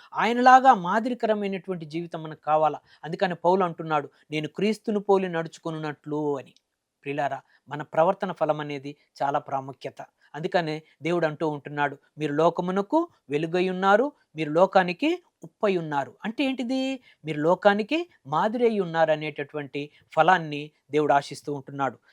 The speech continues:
ఇక మూడవదిగా మనం గమనించినట్లయితే, ఇదే హెబ్రీలకు రాసినటువంటి పత్రిక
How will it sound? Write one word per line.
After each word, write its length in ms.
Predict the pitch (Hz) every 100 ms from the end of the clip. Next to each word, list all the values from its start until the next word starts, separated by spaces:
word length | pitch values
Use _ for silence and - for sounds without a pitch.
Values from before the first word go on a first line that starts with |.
| -
ఇక 120 | 180
మూడవదిగా 580 | 202 254 311 269 202 190
మనం 280 | 180 160 156
గమనించినట్లయితే, 960 | 170 180 165 160 139 139 139 175 226 - -
ఇదే 160 | 214 254
హెబ్రీలకు 480 | 202 180 202 190 165
రాసినటువంటి 600 | 165 - 175 160 160 151
పత్రిక 520 | 143 135 139 165